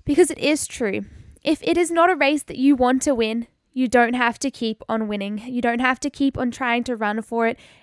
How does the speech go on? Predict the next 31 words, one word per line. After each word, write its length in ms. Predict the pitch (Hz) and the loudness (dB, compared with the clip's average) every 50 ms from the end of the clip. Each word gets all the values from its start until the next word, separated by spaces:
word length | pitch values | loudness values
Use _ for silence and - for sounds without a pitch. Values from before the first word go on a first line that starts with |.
| _ _ _ | _ _ _
even 300 | - 254 262 262 277 262 | -2 0 0 2 4 4
if 120 | 285 269 | 2 2
it's 180 | 294 247 - - | 0 -4 -6 0
just 300 | - 233 233 214 - - | 2 2 2 2 -2 -6
in 140 | - 240 226 | -6 -4 -2
the 80 | 226 226 | -2 -2
last 380 | 214 202 202 196 202 196 - | -2 -2 -2 -2 -4 -6 -8
two 200 | - - 233 208 196 | -10 -8 -8 -8 -6
meters. 420 | 190 202 - - - - 254 - _ _ _ _ _ _ _ _ _ | -6 -8 -8 -8 -8 -10 -10 -14 _ _ _ _ _ _ _ _ _
Someone 280 | - - 302 262 277 262 | -4 -2 0 0 2 2
else 160 | 262 262 - | 2 0 2
said, 240 | - 277 247 240 - - | 2 2 2 0 0 -2
"I 120 | - 269 | -4 -2
think 240 | - - 339 339 320 | -2 -4 -6 -6 -4
the 80 | - 320 | -4 -2
moral 360 | 294 302 302 330 359 381 392 | 0 2 2 4 4 4 2
of 120 | 381 320 | 0 2
this 160 | - 247 240 | 2 0 0
story 440 | - - - 214 196 190 190 214 233 - - - - - - - | 0 -4 -4 -4 -2 -2 -2 -2 -4 -6 -8 -20 -20 -20 -12 -4
is 180 | - 262 233 208 | -2 -2 -2 2
what 240 | 220 247 262 - - | 2 2 2 2 0
you 180 | - 277 311 285 | 0 2 2 2
get, 300 | - 285 285 202 - _ _ _ _ _ _ _ _ - _ - 254 269 | 2 2 0 0 0 _ _ _ _ _ _ _ _ -16 _ 0 0 2
is 160 | 247 269 247 | 2 2 2
when 220 | 233 277 320 370 | 2 2 2 4
you 120 | 392 370 302 | 2 0 2
get 260 | - 294 302 - - | 2 0 0 0 -4
to 100 | - 349 | -6 -6
the 80 | 311 311 | -4 -2
ninety-eight 460 | 262 247 240 247 262 269 269 - - | -2 0 0 0 0 0 -2 -2 -2
meters 360 | 214 190 185 208 214 226 - | -4 -4 -4 -4 -4 -4 -6